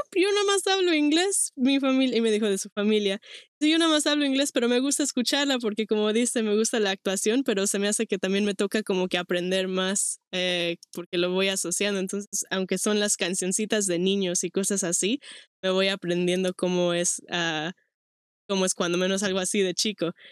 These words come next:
Que no inventes, qué cosa tan padre, nunca me lo hubiera esperado.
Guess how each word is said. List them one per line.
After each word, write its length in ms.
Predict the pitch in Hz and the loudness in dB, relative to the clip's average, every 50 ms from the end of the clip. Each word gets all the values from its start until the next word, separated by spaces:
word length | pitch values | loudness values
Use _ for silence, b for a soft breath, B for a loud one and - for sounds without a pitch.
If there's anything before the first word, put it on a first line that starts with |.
| B B _ _ _ _ - | B B _ _ _ _ -6
Que 140 | - 233 226 | -4 0 2
no 80 | 233 254 | 2 4
inventes, 800 | 285 302 302 269 220 190 185 175 196 247 - 240 202 202 - | 4 4 2 2 0 0 0 0 0 0 0 0 -2 -2 -2
qué 160 | - 262 262 | -2 -2 0
cosa 320 | - 233 262 269 320 339 330 | 0 2 2 4 4 2 2
tan 240 | - 294 262 247 226 | 2 0 0 -2 -2
padre, 400 | - 226 214 220 226 226 214 208 | -2 0 0 0 0 0 0 0
nunca 380 | 208 220 220 226 220 - 254 247 | 2 2 2 2 2 0 0 2
me 100 | 247 233 | 2 2
lo 100 | 214 202 | 2 2
hubiera 200 | 196 196 196 196 | 2 0 0 0
esperado. 640 | 214 - - 202 190 180 180 190 196 185 175 175 | -2 -2 -2 -2 0 0 0 -2 -2 -2 -4 -4